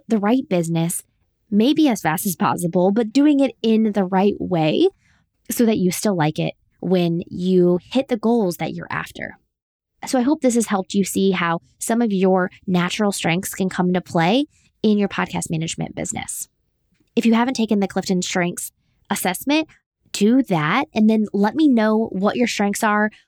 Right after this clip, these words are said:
over on Instagram in my D Ms. I love talking about this. <laughs> So let me know what your five strengths are, and I can even give you some tips on how those can play out in your podcast management business. All right.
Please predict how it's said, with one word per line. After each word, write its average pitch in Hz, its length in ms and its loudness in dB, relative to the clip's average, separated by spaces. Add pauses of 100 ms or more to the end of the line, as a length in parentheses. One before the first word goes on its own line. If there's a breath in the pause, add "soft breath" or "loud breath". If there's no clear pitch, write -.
(140)
over 226 200 2
on 202 120 0
Instagram 233 600 0
in 208 80 2
my 190 140 4
D 196 160 2
Ms. 196 280 2
I 196 240 2
love 185 420 2
talking 190 300 -2
about 185 200 0
this. 269 400 0
<laughs> 311 40 -10 (400 soft breath)
So 226 260 2
let 226 240 2
me 247 100 2
know 220 240 4
what 196 220 0
your 208 100 -2
five 190 240 0
strengths 180 380 -2
are, 214 240 0 (240 loud breath)
and 196 120 0
I 190 60 0
can 196 140 -2
even 190 220 2
give 185 140 2
you 190 120 2
some 175 180 -2
tips - 400 -4 (380 soft breath)
on 208 100 2
how 190 220 0
those 190 160 2
can 196 180 -8
play 170 540 0 (260)
out 170 320 -2 (160)
in 196 160 2
your 180 120 2
podcast 160 680 -2
management 156 460 -2
business. - 540 -8 (840)
All 240 80 2
right. 233 180 2